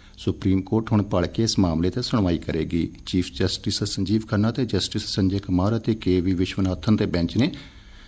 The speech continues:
ਕੇਂਦਰ ਵੱਲੋਂ ਪੇਸ਼ ਹੋਏ ਸੋਲਿਸਿਟਰ ਜਨਰਲ ਤੁਸ਼ਾਰ ਮਹਿਤਾ ਨੂੰ ਪੁੱਛਿਆ ਕਿ ਵਕਫ by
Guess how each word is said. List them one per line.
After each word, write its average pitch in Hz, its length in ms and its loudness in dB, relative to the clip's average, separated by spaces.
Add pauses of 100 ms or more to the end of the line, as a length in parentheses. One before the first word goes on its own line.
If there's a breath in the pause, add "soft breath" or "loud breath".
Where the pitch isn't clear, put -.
(160 loud breath)
ਕੇਂਦਰ 117 320 2
ਵੱਲੋਂ 127 360 2
ਪੇਸ਼ 101 520 -2
ਹੋਏ 113 160 2
ਸੋਲਿਸਿਟਰ 98 600 -2
ਜਨਰਲ 95 420 0
ਤੁਸ਼ਾਰ 90 420 -2
ਮਹਿਤਾ 98 320 -2
ਨੂੰ 101 120 0
ਪੁੱਛਿਆ 95 320 -2
ਕਿ 113 120 -2
ਵਕਫ - 480 -4
by 92 260 2